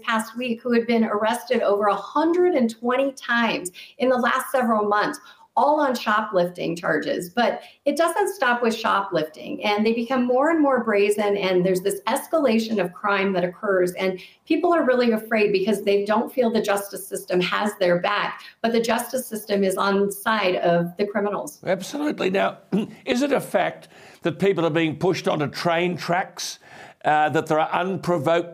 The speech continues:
Speaker 2: attacks on the street, that home invasions are on the rise? So basically the system is working against Americans, not for them.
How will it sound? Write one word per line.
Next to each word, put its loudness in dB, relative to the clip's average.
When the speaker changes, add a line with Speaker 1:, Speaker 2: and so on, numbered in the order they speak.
Speaker 2:
attacks -4
on -2
the 0
street, -2
that 0
home 2
invasions 0
are 2
on 0
the 0
rise? 2
So -2
basically 0
the 2
system 0
is -2
working 2
against -2
Americans, 2
not 0
for 4
them. -4